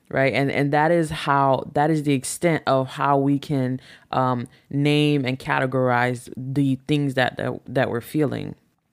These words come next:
So when we think of emotions, we oft-, we often think of emotional. And what I have learned is that the more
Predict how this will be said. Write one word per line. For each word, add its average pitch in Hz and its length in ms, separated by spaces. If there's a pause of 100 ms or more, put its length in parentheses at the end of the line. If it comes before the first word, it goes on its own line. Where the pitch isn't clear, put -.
(120)
So 156 200
when 156 100
we 160 100
think 214 200
of 185 120
emotions, 131 600 (420)
we 151 180
oft-, - 520
we 156 220
often 156 320
think 143 300
of 139 180
emotional. 131 840 (200)
And 165 160
what 165 100
I 175 80
have 165 240
learned 170 600
is 143 140
that 131 340
the 151 80
more 165 640